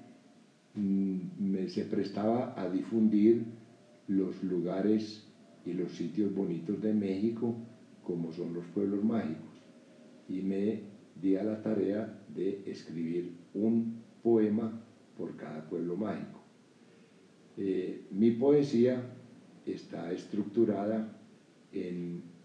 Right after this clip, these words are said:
estrofas. Cada estrofa tiene seis versos. Cada verso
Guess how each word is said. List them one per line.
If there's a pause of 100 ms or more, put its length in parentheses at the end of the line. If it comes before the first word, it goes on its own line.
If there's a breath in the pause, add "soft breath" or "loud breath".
(100)
estrofas. (560)
Cada
estrofa (140)
tiene
seis
versos. (800)
Cada
verso